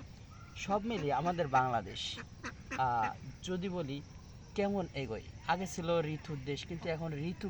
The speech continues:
বলে কোনো কিছু নাই, এখন সব একই রকম হয়ে গেছে। <clears throat> তো যাই হোক, আমাদের নিউজ, আমাদের চ্যানেল যারা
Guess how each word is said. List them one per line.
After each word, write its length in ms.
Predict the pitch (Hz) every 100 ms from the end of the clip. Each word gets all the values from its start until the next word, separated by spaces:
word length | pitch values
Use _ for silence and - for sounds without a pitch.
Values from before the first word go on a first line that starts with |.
| 156
বলে 240 | 156 165 147
কোনো 200 | 147 143
কিছু 200 | 147 156
নাই, 200 | 113 90 -
এখন 180 | 170 202
সব 360 | - 196 196 -
একই 340 | 160 156 -
রকম 240 | 151 131 123
হয়ে 200 | 113 95
গেছে। 180 | 67 - - - - - - - - - - - - - -
<clears throat> 340 | 214 208 196 156
তো 60 |
যাই 260 | 135 - 151
হোক, 140 | 160 - -
আমাদের 360 | 135 147 160 180
নিউজ, 420 | 151 143 135 110 -
আমাদের 360 | 127 147 147 147
চ্যানেল 360 | - 143 143 143 123
যারা 280 | 131 131